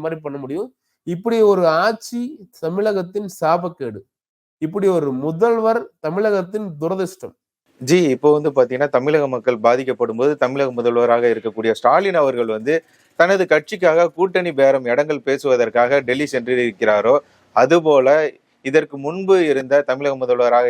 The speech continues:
Speaker 2: இருந்த கருணாநிதி அவர்களும் கூட இலங்கை தமிழர்கள் படுகொலை செய்யப்பட்ட போது அவர்களின் குடும்பத்திற்காக மத்திய அமைச்சர் பதவிக்காக மத்தியில் வந்து ஒரு பேரம் பேசியதாக கூட ஒரு குற்றச்சாட்டு இருக்கு இல்லைங்களா?
Speaker 1: அது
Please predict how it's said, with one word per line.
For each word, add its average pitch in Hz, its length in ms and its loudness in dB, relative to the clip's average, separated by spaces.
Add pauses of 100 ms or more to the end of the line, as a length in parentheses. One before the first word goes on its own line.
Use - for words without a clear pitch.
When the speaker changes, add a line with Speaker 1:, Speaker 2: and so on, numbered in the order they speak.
Speaker 2:
இருந்த 104 160 -6 (120)
கருணாநிதி 170 540 0 (100)
அவர்களும் 123 480 -4
கூட 117 120 0 (460)
இலங்கை 208 340 2 (100)
தமிழர்கள் 151 580 0
படுகொலை 147 420 0
செய்யப்பட்ட 117 400 -4 (120)
போது 131 220 0 (140)
அவர்களின் 139 540 0 (100)
குடும்பத்திற்காக 151 880 2 (160)
மத்திய 147 300 0
அமைச்சர் 131 340 -4
பதவிக்காக 135 720 2 (540)
மத்தியில் 175 520 2
வந்து 156 220 0
ஒரு 143 180 0
பேரம் 160 300 2
பேசியதாக 127 460 0
கூட 131 100 0 (100)
ஒரு 113 80 0
குற்றச்சாட்டு 117 480 -2
இருக்கு 101 180 -12
இல்லைங்களா? 95 320 -8 (720)
Speaker 1:
அது 196 100 0